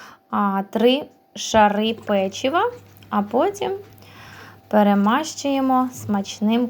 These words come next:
кремом до самого верху. Ось так. Так, останній я слой вже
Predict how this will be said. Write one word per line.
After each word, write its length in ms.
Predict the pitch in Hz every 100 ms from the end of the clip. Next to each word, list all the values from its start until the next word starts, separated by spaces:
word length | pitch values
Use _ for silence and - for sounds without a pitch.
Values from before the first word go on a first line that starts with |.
| -
кремом 680 | - 196 196 185 190 185 185 -
до 200 | 196 196
самого 640 | - 220 254 294 254 240
верху. 560 | 208 196 190 - 208 202 - - _ _ _ _ _ _ - - - - - - - - - -
Ось 420 | 202 196 214 226
так. 520 | - - 202 190 202 - - -
Так, 320 | - 196 196 -
останній 600 | 233 - 208 196 185 185 - 254 _
я 140 | 185
слой 380 | 196 - 190 180
вже 320 | 190 214 349